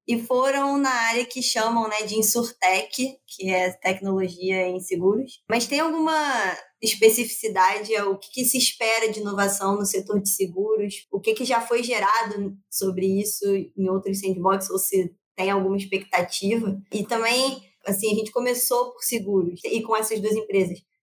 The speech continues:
Mas outras nove empresas foram aprovadas e estão aguardando autorização pra lançar seus projetos, tanto em seguros quanto em outras áreas. O que, que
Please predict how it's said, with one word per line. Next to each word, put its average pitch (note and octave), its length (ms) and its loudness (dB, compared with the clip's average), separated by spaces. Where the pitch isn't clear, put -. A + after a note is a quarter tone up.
Mas G#3+ 200 0
outras C4 380 2
nove B3+ 400 2
empresas A3+ 560 -2
foram G#3 240 0
aprovadas G3+ 640 0
e - 20 -12
estão - 220 -4
aguardando G3 420 0
autorização G3 880 0
pra F#3+ 100 -2
lançar F#3+ 440 0
seus G3 180 -2
projetos, - 680 -2
tanto C4 280 0
em C4 40 -2
seguros A#3 440 0
quanto A3 320 0
em A3+ 80 -2
outras G#3+ 400 -2
áreas. F3+ 420 2
O G3+ 60 -20
que, A#3 120 -6
que B3+ 240 -8